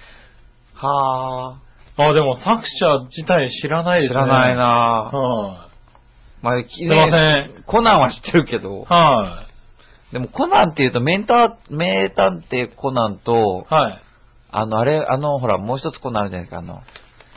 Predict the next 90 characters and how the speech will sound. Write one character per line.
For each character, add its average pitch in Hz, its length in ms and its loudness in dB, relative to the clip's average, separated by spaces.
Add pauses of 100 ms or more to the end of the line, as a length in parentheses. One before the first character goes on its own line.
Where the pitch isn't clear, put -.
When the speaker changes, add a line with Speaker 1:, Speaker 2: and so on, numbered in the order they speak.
(280)
Speaker 1:
あ 107 120 -6
の、 113 180 -4
海、 160 400 0
海 170 260 0
の 107 200 4
あ 101 80 2
の、 98 440 -6 (920)
Speaker 2:
な 143 160 0
ん 123 60 -6
す - 60 -16
か？ 107 200 -4
Speaker 1:
海 131 220 -6
の 113 100 -2
話。 110 260 -4 (920)
Speaker 2:
<laughs> - 800 -8
Speaker 1:
な 131 60 -8
ん - 0 -
だ 110 80 -4
っ - 60 -16
け、 - 180 -4
あ 98 160 -4
の、 107 160 -10 (960)
う-、 175 300 -4
海 185 120 2
の 131 140 2
コ 135 160 2
ナ 117 60 2
ン。 98 40 2
Speaker 2:
は 87 100 -2
い - 60 -20 (340)
は 226 140 4
い 214 60 2
は 208 60 0
い - 20 4 (460)
は 120 180 -4
い。 - 20 -20 (640)
コ 180 80 0
ナ 165 100 4
ン - 20 6
あ 170 100 8
り 214 80 8
ま 208 60 8
す 208 60 6
ね、 185 60 6
Speaker 1:
あ 170 200 8
れ、 - 80 8
あ - 20 6
れ - 0 -
も 214 320 6 (180)
ね、 180 280 2
Speaker 2:
も - 20 -16
う - 20 -18
一 - 40 -18
個。 175 80 0
は 165 100 6
い。 190 60 6
Speaker 1:
宮 165 60 4
崎 139 140 4
駿 143 260 8
さ 143 100 2
ん - 20 6
が。 - 60 6
Speaker 2:
あ - 20 6
っ - 40 0
ち - 0 -
が - 0 -
出 123 100 4
ち 117 120 4
ゃ - 40 6
い 147 40 2
ま 131 140 0
す - 60 -6
か。 127 140 -4
Speaker 1:
そ 156 100 0
う、 143 80 -4
あ 165 100 2
っ 170 80 -2
ち 247 100 0
の 247 80 6
方 233 320 6
が 196 360 4
馴 127 200 0
染 131 120 -6
み 135 120 -2
が 104 120 2
あ 104 40 2
る 95 140 -8
か - 120 -12
ら。 170 60 6
Speaker 2:
へ 175 40 8